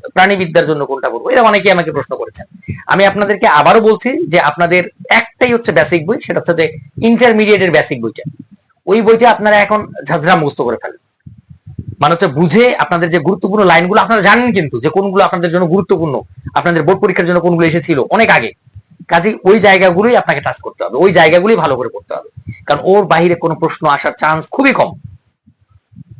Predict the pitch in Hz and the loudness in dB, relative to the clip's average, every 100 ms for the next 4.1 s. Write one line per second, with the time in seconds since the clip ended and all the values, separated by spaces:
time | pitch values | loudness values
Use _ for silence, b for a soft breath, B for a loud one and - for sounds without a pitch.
0 | - - 139 180 170 180 175 180 185 - | -10 -6 -2 2 4 4 4 2 0 -6
1 | - 175 185 196 208 202 180 175 196 190 | 0 0 0 0 0 0 -2 -2 -2 2
2 | 180 180 170 160 160 170 165 175 170 185 | 2 2 4 2 2 0 0 0 0 0
3 | 165 156 156 151 143 180 214 175 131 135 | 0 0 0 0 -2 -2 0 0 0 0